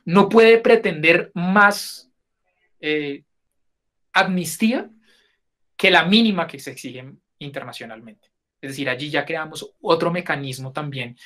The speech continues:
que utiliza la justicia transicional para balancear estas dos, estas dos condiciones.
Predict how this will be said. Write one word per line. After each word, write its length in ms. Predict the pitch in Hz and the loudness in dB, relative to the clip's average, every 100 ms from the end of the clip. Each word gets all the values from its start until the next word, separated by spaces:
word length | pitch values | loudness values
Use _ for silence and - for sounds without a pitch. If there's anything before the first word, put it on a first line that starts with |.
| - | -20
que 120 | - | -10
utiliza 260 | 139 139 131 | -6 -4 -4
la 80 | 127 | -6
justicia 260 | 135 131 | -6 -10
transicional 640 | 123 127 143 139 127 113 _ - - | -10 -12 -10 -8 -6 -6 _ -20 -4
para 220 | - 165 156 | 4 6 6
balancear 560 | 147 135 131 135 127 - _ - | 4 2 -2 -4 -4 -10 _ -6
estas 340 | 151 147 135 | -4 -2 -4
dos, 400 | 135 135 - - _ _ _ - | -4 -6 -10 -16 _ _ _ -16
estas 260 | 139 123 | -8 -8
dos 140 | 127 - | -8 -12
condiciones. 640 | 131 127 - - - | -10 -8 -10 -12 -20